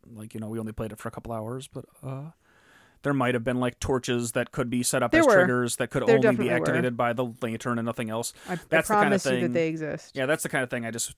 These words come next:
Speaker 1: would like to see a little more of, like a, like a, switches that can only be hit by arrows, or, like I said, enemies that can either only or primarily de-, be dealt with by arrows or a boomerang if there ends up being one, or whatever your combat
Speaker 2: Mm-hmm.
Speaker 1: and other, like, interactive options seem to be. Even guys that can only be bombed,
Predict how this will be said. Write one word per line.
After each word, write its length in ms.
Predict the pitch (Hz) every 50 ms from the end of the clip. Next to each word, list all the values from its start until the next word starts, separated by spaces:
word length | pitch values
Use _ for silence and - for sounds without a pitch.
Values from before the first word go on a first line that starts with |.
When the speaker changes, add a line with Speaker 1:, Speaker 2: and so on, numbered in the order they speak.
| _ - -
Speaker 1:
would 120 | 131 127 120
like 140 | 117 113 -
to 80 | 123
see 160 | - - 123
a 60 | 113 107
little 200 | 110 113 110 110
more 260 | 110 104 104 107 104
of, 360 | 104 104 107 107 110 - -
like 120 | 113 113
a, 40 | 117
like 200 | 113 120 123 -
a, 120 | 120 - -
switches 440 | - - - - 180 165 - 170 156
that 80 | 143 156
can 140 | - 170 147
only 260 | 139 135 139 135 131
be 140 | 131 131 127
hit 140 | 147 139
by 200 | - 143 135 131
arrows, 680 | 123 123 135 131 131 131 131 131 127 127 127 127 120 107
or, 360 | 107 120 120 113 113 113 113
like 180 | 110 104 113 -
I 20 |
said, 160 | - 117 107 104
enemies 420 | 98 120 123 123 123 123 123 120
that 80 | 135 123
can 160 | - 135 123
either 360 | 120 123 123 120 120 117 117 -
only 400 | - 135 135 135 131 127 131 127
or 140 | 123 120 120
primarily 500 | - - 127 113 113 113 110 110 113 117
de-, 140 | 113 127 - - 131
be 80 | 127 110
dealt 220 | 123 117 110 -
with 260 | 131 120 - - - _ _ _ _ _ _ _ _ _ _ _ _ _ _ _ _ _ _
by 140 | - 127 127
arrows 640 | 160 185 185 175 170 160 160 160 160 160 156 143 151
or 100 | 143 143
a 60 | 139
boomerang 480 | 131 143 143 135 139 139 135 135 135 135
if 80 | 131
there 100 | - 139
ends 160 | 135 135 127
up 120 | 127 127 -
being 260 | 135 127 127 127 123
one, 220 | 123 123 127 123
or 40 | 123 123
whatever 300 | 120 120 117 117 120 117
your 140 | 113 117
combat 460 | 113 - - 110 110 107 110 - 190 175
Speaker 2:
Mm-hmm. 320 | 170 165 160 156 160 160
Speaker 1:
and 80 | 120 113
other, 220 | 113 113 117 117
like, 160 | 113 113 117 107
interactive 420 | 110 110 107 104 107 - 135 117
options 300 | 110 107 - - 120 -
seem 140 | - 123 117
to 60 | 120
be. 140 | 120 123 120 139
Even 100 | 175 180
guys 220 | 160 160 165 170
that 80 | - 180
can 100 | - 175
only 160 | 165 165 165
be 120 | 160 160 156
bombed, 540 | 139 151 147 165 165 147 135 127 120 -